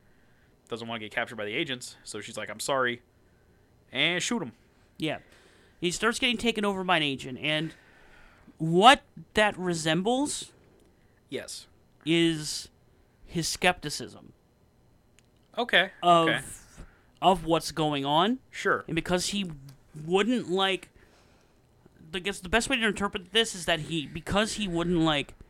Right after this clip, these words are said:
Speaker 2: his detective's mind, basically,
Speaker 1: Yeah.
Speaker 2: was skeptical of everything that would be outside of it,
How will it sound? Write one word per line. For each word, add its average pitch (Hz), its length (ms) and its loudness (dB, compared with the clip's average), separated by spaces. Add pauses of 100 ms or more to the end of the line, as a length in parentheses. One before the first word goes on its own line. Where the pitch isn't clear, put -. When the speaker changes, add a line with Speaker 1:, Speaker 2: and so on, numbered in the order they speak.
(260)
Speaker 2:
his 156 280 -2
detective's 156 720 -4
mind, 147 320 2
basically, 165 600 -4 (300)
Speaker 1:
Yeah. 117 280 -4 (260)
Speaker 2:
was 156 280 -2
skeptical 240 960 0
of 156 600 4 (1040)
everything 180 360 0
that 165 100 2
would 156 140 -2
be 151 160 -2
outside 143 460 -4
of 175 120 -4
it, 220 200 0